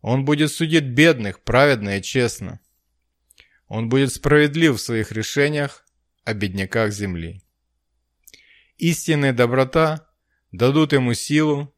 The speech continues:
и будут поясом на его бедрах. Волки будут тогда жить в мире с овцами,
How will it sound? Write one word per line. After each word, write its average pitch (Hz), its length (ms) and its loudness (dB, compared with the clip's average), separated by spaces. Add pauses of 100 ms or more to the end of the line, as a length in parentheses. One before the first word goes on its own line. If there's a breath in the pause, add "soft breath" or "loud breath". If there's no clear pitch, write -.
и 127 120 -8
будут 123 400 -2
поясом 113 600 2 (260)
на 113 120 -6
его 107 160 2
бедрах. 104 640 -2 (2500 soft breath)
Волки 127 680 0 (260)
будут 156 340 -2
тогда 156 280 2
жить 139 220 -2
в 139 40 -6
мире 156 260 4
с - 100 -10
овцами, 139 580 -4